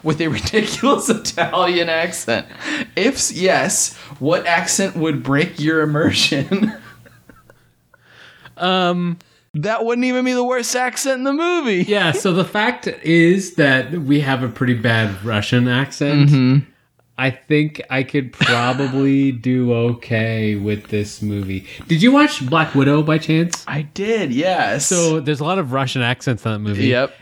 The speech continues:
Speaker 2: And they're not
Speaker 1: God bless you, David Harbour, but your Russian accent is bad.
Speaker 2: Both David Harbour and Florence Pugh have a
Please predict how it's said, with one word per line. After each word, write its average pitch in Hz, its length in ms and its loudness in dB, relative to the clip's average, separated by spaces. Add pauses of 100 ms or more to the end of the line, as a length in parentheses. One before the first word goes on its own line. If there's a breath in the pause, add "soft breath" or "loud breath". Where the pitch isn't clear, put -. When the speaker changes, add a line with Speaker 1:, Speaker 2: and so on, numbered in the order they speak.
(120)
Speaker 2:
And 165 420 0
they're 170 240 0
not 214 300 0
Speaker 1:
God 190 200 0
bless 151 240 -2
you, 147 80 2
David 127 280 0
Harbour, 127 300 0
but 127 80 0
your 151 180 0
Russian 123 280 -2
accent 107 340 -2
is 110 40 -6
bad. 98 460 -4
Speaker 2:
Both 196 200 -2
David 220 280 -2
Harbour 185 260 0
and 143 220 -2
Florence 147 280 -2
Pugh 120 340 -2
have 127 280 -4
a 120 160 -8